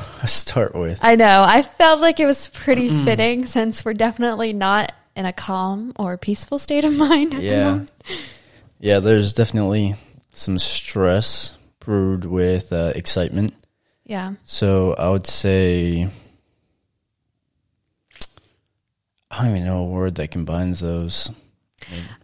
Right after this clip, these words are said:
Speaker 2: I kinda said or thought, like, I'm feeling a little frazzled.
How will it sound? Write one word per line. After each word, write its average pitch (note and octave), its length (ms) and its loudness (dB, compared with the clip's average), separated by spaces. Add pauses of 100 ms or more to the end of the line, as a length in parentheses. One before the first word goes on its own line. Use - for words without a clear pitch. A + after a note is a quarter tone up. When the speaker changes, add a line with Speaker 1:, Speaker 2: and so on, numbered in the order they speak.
Speaker 2:
I C#4 120 2
kinda D4+ 840 6 (440)
said A3 640 -2
or G3 300 -2 (260)
thought, G#3 380 2 (300)
like, A3 200 -10
I'm G3+ 180 -4
feeling G#3+ 360 -6
a G#3 60 -6
little F#3+ 180 -4
frazzled. - 960 -12